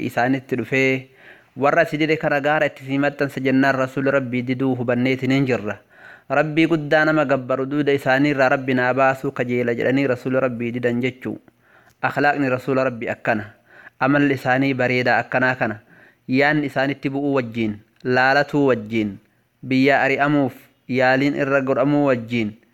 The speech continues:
rakkoon hagana geettu isaan irra garu-, gahuu wajjinuu Rasuulli Rabbii sallallahu alaihi wasallam ummata kana isaan irratti sodaatanii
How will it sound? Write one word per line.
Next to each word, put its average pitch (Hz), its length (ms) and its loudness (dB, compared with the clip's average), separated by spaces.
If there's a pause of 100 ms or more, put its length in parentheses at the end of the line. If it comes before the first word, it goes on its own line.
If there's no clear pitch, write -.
(960)
rakkoon 147 400 0
hagana 151 320 2
geettu 139 320 -4
isaan 135 180 2
irra 151 220 2
garu-, 156 240 2
gahuu 151 320 2
wajjinuu 139 540 2 (340)
Rasuulli 147 400 2
Rabbii 131 320 0
sallallahu 131 560 0
alaihi 127 260 0
wasallam 131 380 0
ummata 139 320 2
kana 139 320 0 (600)
isaan 143 340 0
irratti 165 400 0
sodaatanii 143 880 2